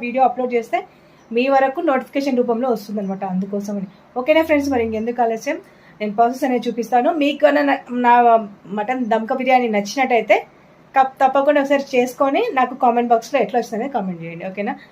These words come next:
పదండి ఫ్రెండ్స్, ఇంకా ప్రాసెస్లోకి అయితే వెళ్ళిపోదాం. నేను మ్యాగ్నేట్ చేసుకున్నటువంటి మటన్ అండి. ఈ మ్యాగ్నేట్ చేసుకున్నటువంటి మటన్లో నేను ఏమేమి కలిపాను అనేది ఇప్పుడు మీకు చెప్తాను. నేనైతే ఫస్ట్ ముక్కాలు కిలో మటన్ తీసుకున్నానండి. దీన్ని బాగా శుభ్రంగా టూ టైమ్స్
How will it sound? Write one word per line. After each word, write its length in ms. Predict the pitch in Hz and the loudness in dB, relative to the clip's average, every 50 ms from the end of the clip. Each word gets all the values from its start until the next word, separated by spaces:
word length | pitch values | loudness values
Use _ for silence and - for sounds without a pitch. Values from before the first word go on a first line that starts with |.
| _ _ - | _ _ -2
పదండి 260 | 220 233 233 220 208 208 208 | 0 0 0 -2 -4 -6 -6
ఫ్రెండ్స్, 240 | 196 185 180 - 190 | -8 -8 -8 -8 -8
ఇంకా 140 | 180 180 180 175 - _ - - - | -8 -8 -8 -10 -12 _ -18 -8 -4
ప్రాసెస్లోకి 460 | 220 214 208 214 202 190 208 196 202 208 | -2 -2 -2 -2 -4 -6 -8 -6 -6 -6
అయితే 100 | 208 226 180 | -6 -6 -8
వెళ్ళిపోదాం. 340 | 165 160 - 165 156 156 156 _ _ _ _ _ _ _ _ _ _ _ _ _ _ _ _ _ _ _ _ _ _ _ - | -8 -10 -10 -12 -12 -12 -14 _ _ _ _ _ _ _ _ _ _ _ _ _ _ _ _ _ _ _ _ _ _ _ 0
నేను 160 | 262 247 247 233 226 | 2 4 6 6 8
మ్యాగ్నేట్ 360 | 208 208 220 220 240 262 262 233 254 | 8 6 6 4 2 0 2 2 2
చేసుకున్నటువంటి 720 | 247 233 - - 269 233 220 220 226 220 214 214 208 269 262 226 | 2 2 0 0 2 2 2 2 2 2 2 0 0 0 2 2
మటన్ 260 | 202 190 - 233 226 220 | 4 4 4 4 4 4
అండి. 200 | 208 208 240 302 311 247 254 | 4 4 2 2 2 2 2
ఈ 60 | 254 240 233 | 4 6 6
మ్యాగ్నేట్ 400 | 214 214 220 214 247 254 226 247 | 6 6 4 2 -2 -2 0 -2
చేసుకున్నటువంటి 520 | 240 233 240 254 247 233 233 233 226 214 202 196 | -2 -2 -2 -2 -2 0 2 2 2 2 2 0
మటన్లో 300 | 196 190 226 233 254 262 254 | 0 2 2 4 4 4 4
నేను 140 | 262 240 214 196 208 214 220 | 6 4 4 6 6 6 6
ఏమేమి 280 | 240 269 285 294 294 285 277 | 8 8 8 6 6 6 6
కలిపాను 260 | 254 254 233 247 240 | 4 4 4 2 2
అనేది 160 | 240 240 254 285 | 4 4 2 0
ఇప్పుడు 160 | 262 262 226 226 | 0 0 2 4
మీకు 140 | 226 220 214 - | 4 4 2 2
చెప్తాను. 360 | 214 - - - 202 202 220 233 453 453 - - - - - - - - | -2 0 2 2 2 2 2 0 0 -2 -6 -16 -20 -20 -20 -20 -8 0
నేనైతే 240 | - 220 220 220 294 294 285 | 4 4 6 6 6 6 6
ఫస్ట్ 240 | 254 233 233 - 311 277 | 6 6 6 2 0 0
ముక్కాలు 320 | 262 233 233 - 269 269 262 | 0 2 4 4 4 4 4
కిలో 120 | 262 262 240 220 | 2 2 2 4
మటన్ 200 | 214 208 233 233 240 | 4 2 2 2 2
తీసుకున్నానండి. 500 | 233 226 233 233 233 214 208 202 214 254 277 226 214 | 0 0 0 0 2 2 2 2 2 2 2 4 4
దీన్ని 300 | 226 226 233 240 240 233 220 196 | 4 6 6 6 6 4 4 4
బాగా 220 | 202 196 208 220 233 233 226 - | 4 4 4 4 4 2 0 -2
శుభ్రంగా 380 | - 220 190 220 226 240 254 247 233 | -6 -2 0 2 2 4 4 2 2
టూ 60 | 247 226 226 | 2 4 6
టైమ్స్ 220 | 214 226 226 226 | 6 6 4 4